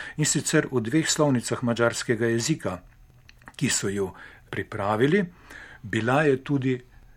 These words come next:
jezik pravnih besedil. Recimo naj-, eh, najstarejše pravno besedilo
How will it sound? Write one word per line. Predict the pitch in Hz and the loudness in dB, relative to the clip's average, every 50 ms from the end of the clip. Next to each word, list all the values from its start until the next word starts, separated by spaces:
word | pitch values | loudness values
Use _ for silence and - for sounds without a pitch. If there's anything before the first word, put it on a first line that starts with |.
| - - - - - - - - | -20 -20 -20 -20 -20 -20 -14 -6
jezik | 123 120 123 131 120 - 110 - - - | 0 2 2 2 2 0 -2 -6 -8 -4
pravnih | - 143 175 180 139 120 110 95 98 | 2 4 6 6 6 4 0 -2 -6
besedil. | 98 98 98 - - - 107 92 98 98 90 87 85 87 - - - - - - | -6 -6 -4 -4 -4 -4 -4 -4 -6 -8 -8 -8 -12 -16 -20 -20 -20 -20 -20 -18
Recimo | 104 101 - - - 131 120 110 | -16 -14 -10 -4 -2 0 0 0
naj-, | 98 107 117 139 - | 0 0 -2 -2 -2
eh, | - 127 120 | -2 -4 -4
najstarejše | 113 117 113 117 131 165 165 - - - 117 123 143 165 156 - 139 127 | -2 -2 2 4 4 4 4 2 -2 -2 2 2 2 2 2 0 -4 -4
pravno | - - 117 123 139 139 131 | -2 0 0 0 2 0 0
besedilo | 113 104 104 - - - 104 101 135 147 156 156 | -2 -2 -4 -4 -4 -6 -4 -2 0 2 2 2